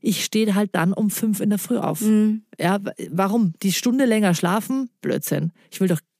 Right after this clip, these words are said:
Speaker 1: einen super gesunden, fitten Körper haben.
Speaker 2: Mhm.
Speaker 1: Also ich bin heute auch, ich bin um zwei ins Bett, berufsbedingt, und bin um sechs, äh, aufgestanden, weil ich um sieben schon Training hatte.
Speaker 2: Mhm.
Speaker 1: Natürlich bleib ich nicht liegen.
Speaker 2: Ja.
Speaker 1: Ich bin doch nicht langweilig.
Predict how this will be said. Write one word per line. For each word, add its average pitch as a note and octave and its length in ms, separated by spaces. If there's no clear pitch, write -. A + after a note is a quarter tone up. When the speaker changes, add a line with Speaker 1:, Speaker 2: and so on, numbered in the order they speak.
Speaker 1:
einen D#3+ 240
super F3 260
gesunden, E3+ 420
fitten E3+ 260
Körper G3 280
haben. D#3 220
Speaker 2:
Mhm. G#3+ 320
Speaker 1:
Also F3 160
ich - 80
bin F#3 160
heute F3 180
auch, B3 140
ich G#3 120
bin F3+ 140
um F3 140
zwei D#3 240
ins D#3 160
Bett, G#3+ 320
berufsbedingt, A3+ 680
und G3+ 140
bin F#3+ 120
um F#3 100
sechs, - 420
äh, G3+ 420
aufgestanden, G#3 380
weil G#3 120
ich G3+ 100
um G3 80
sieben G#3 260
schon A3 160
Training G3 320
hatte. D3+ 240
Speaker 2:
Mhm. G3 260
Speaker 1:
Natürlich C4+ 480
bleib E3 180
ich D3+ 120
nicht D#3+ 200
liegen. D3 420
Speaker 2:
Ja. G#3 200
Speaker 1:
Ich - 60
bin G3+ 100
doch G3+ 60
nicht F#3 180
langweilig. E3 520